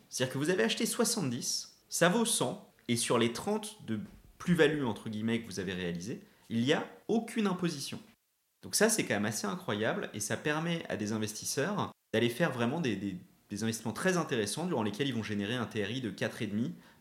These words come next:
enfin, pour les meilleurs, hein, jusqu'à quatre et demi, sans aucune imposition pendant, euh, sept ans, de manière quasi mécanique, puisque c'est vraiment juste le concept de, de démembrement. Donc ça, c'est, c'est ce qui rend le, le, le, le démembrement très intéressant. Petit plus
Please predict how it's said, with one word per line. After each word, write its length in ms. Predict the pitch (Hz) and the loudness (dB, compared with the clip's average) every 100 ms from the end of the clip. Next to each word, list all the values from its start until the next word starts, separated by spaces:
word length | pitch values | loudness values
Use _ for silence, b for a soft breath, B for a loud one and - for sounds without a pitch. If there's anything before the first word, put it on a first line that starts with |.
| - | -20
enfin, 180 | - 82 | -12 -10
pour 200 | 85 101 | -6 -4
les 60 | 95 | -2
meilleurs, 340 | 101 104 98 | -2 0 -2
hein, 60 | 90 | -4
jusqu'à 240 | 104 - | -4 -4
quatre 260 | 117 110 - | -2 -4 -2
et 40 | |
demi, 180 | 107 131 B B - | -4 -4 B B -8
sans 300 | - 120 170 | -4 2 2
aucune 260 | 202 240 | 2 0
imposition 640 | 214 196 143 117 - - 175 - _ _ | 0 0 -2 -2 -6 -6 -10 -16 _ _
pendant, 460 | 127 123 131 175 120 | 2 4 4 2 0
euh, 80 | |
sept 280 | 101 147 139 | 2 0 0
ans, 140 | 92 - - - | -6 -8 -20 -12
de 140 | 92 101 | -4 0
manière 260 | 110 143 - - | 0 0 -6 -8
quasi 380 | - 147 139 160 | 4 4 4 2
mécanique, 680 | 160 139 123 113 165 202 - | 2 4 4 4 2 -4 -12
puisque 340 | 110 - 156 | -10 -2 0
c'est 200 | 175 123 | 2 0
vraiment 260 | 104 101 117 | 0 0 -2
juste 220 | 139 - | -6 -8
le 40 | |
concept 300 | - 110 131 | -6 -6 -4
de, 240 | 120 92 92 _ _ | -4 -4 -8 _ _
de 60 | - | -2
démembrement. 560 | 113 117 110 101 90 - _ _ _ _ _ _ | 2 2 2 0 -4 -12 _ _ _ _ _ _
Donc 140 | 92 - | -10 2
ça, 160 | 143 | 4
c'est, 320 | 151 - 107 | 4 -2 -2
c'est 140 | 101 - | -2 -4
ce 100 | - | -6
qui 160 | - | -4
rend 160 | 113 127 | -2 2
le, 220 | 123 104 | 2 0
le, 300 | 98 95 92 | -2 -4 -4
le, 420 | 92 - - - - - - - - - | -4 -6 -10 -12 -14 -18 -20 -20 -20 -6
le 140 | 92 | -4
démembrement 520 | 92 110 110 110 107 | 0 0 2 2 0
très 200 | 104 127 | 0 0
intéressant. 460 | 117 113 104 104 151 | 0 0 0 0 -2
Petit 640 | - 139 135 - 147 147 135 - _ | 0 -2 -2 -6 -6 -8 -12 -16 _
plus 420 | - 165 180 180 | 0 4 4 2